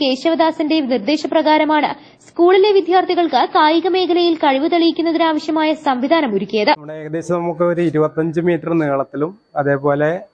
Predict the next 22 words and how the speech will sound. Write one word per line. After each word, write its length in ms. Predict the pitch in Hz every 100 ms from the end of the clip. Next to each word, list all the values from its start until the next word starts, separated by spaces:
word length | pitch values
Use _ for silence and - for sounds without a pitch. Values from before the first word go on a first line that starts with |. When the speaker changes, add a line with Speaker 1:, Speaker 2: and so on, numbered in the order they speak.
| 151
Speaker 2:
ഒരു 220 | 151 147
പന്ത്രണ്ടര 520 | 147 143 143 151 151 165
മീറ്റർ 360 | 165 151 151
വീതിയിലുമാണ് 640 | 151 143 135 143 147 151 143
നമ്മൾ 260 | 135 135
ഈ 120 | 139
ഒരു 220 | 139 139 156 -
നല്ല 340 | 139 131 143 - _ _ _
സ്വിമ്മിംഗ് 380 | - 135 139 139
പൂൾ 320 | 139 139 143
നമുക്ക് 240 | 143 131 131
കുട്ടികൾക്കായിട്ട് 680 | 135 127 131 131 135 135
ഒരുക്കിയിട്ടുള്ളത്. 680 | 135 123 127 123 123 120 165 - _ _ _ _ _ -
നമുക്ക് 240 | 139 139
ഏകദേശം 400 | 151 151 151 147
ഒരു 140 | 160 160
ആയിരത്തി 640 | 156 147 147 147 151 -
ഒരുന്നൂറോളം 600 | 165 147 160 156 156 160
കുട്ടികൾ 300 | 151 143 147
നമ്മുടെ 240 | 147 143 143
സ്കൂളിൽ 300 | - 139 135
പഠിക്കുന്നുണ്ട്. 520 | 139 131 120 113 101